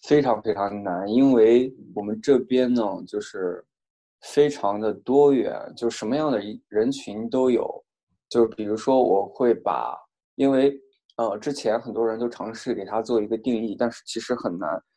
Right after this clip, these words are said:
然后呢，我这边没有给它做定义，就是说我会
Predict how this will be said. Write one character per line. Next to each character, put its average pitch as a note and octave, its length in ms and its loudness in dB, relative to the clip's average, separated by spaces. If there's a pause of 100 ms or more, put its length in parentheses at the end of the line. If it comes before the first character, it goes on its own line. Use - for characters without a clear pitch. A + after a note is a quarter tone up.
(160)
然 G#2+ 100 0
后 C#3+ 120 4
呢， C3 100 2
我 G2 340 -4
这 - 160 -4
边 B2+ 400 -6 (380)
没 G#2 220 -10
有 B2 120 -2
给 F#2+ 120 -12
它 G#2+ 120 -8
做 A2+ 180 -4
定 A2 260 -6
义， G2 200 -12
就 G#2 120 -8
是 F#2 340 -8
说 A2 180 -2
我 E2+ 100 -4
会 G#2 340 -4